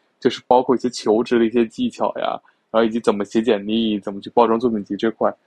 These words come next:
感觉好像海外的学校会更有更多的资源，或者是不管是来自学校的，还是说来自于大家之间共享的，会更多在这一块上有资源，包括有一些专门教你怎么去做职业包装呀、简历书写的课程，是这个样子吗？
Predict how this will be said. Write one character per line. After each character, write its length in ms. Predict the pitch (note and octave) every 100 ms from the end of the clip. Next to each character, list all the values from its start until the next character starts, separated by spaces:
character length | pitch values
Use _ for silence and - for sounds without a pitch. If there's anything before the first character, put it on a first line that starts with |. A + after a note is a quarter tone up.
| _ _
感 140 | - A2+
觉 80 |
好 80 | D3
像 160 | A#2 A2+
海 180 | - G#2+
外 160 | G#2 A2
的 80 |
学 160 | A2+ G#2+
校 180 | G#2+ G#2+
会 320 | - A#2+ G#2 _ _ _ _ -
更 260 | D#3+ C#3
有 200 | A#2 G2+
更 180 | G2 C#3+
多 100 | C3
的 80 | C3
资 260 | - D3 C#3+
源， 240 | G#2+ G#2
或 200 | - C3
者 80 | A2
是 120 | A2
不 120 | A#2
管 160 | C3 G#2+
是 60 |
来 100 | A2
自 120 | A2 A#2+
学 180 | -
校 240 | G#2+ C3 A#2
的， 100 | G#2+
还 140 | G#2
是 80 | G#2+
说 140 | -
来 120 | A2 G#2
自 140 | A2+
于 40 |
大 120 | A2+ A2
家 100 | A2+
之 140 | A#2
间 100 | A#2+
共 220 | B2 B2+
享 220 | - - -
的， 120 | - _ _ _
会 80 | C3+
更 180 | C#3 B2+
多 140 | C#3
在 120 | C#3 B2
这 180 | -
一 60 | C#3
块 120 | -
上 140 | A2 A2
有 80 | G2+
资 200 | - A#2
源， 200 | A#2 - _ _
包 80 | B2
括 100 | B2+
有 100 | G#2
一 40 |
些 140 | G#2 A2+
专 180 | C3
门 120 | A#2+ A2
教 120 | A2+
你 80 | A2+
怎 120 | G#2+
么 80 | A2+
去 300 | - A2+ A2 _ _ _ -
做 260 | B2+ A2+
职 180 | G#2+ A#2
业 60 | A2
包 200 | A2 A2
装 200 | A#2+ A#2
呀、 100 | G#2+
简 220 | - G#2
历 80 | G2+
书 140 | -
写 80 | A#2
的 100 | G#2
课 260 | - - A#2+
程， 200 | - C3 _ _ -
是 160 | -
这 100 | A#2+
个 80 | A2+
样 200 | G#2+ G#2+
子 80 | G#2
吗？ 140 | G2+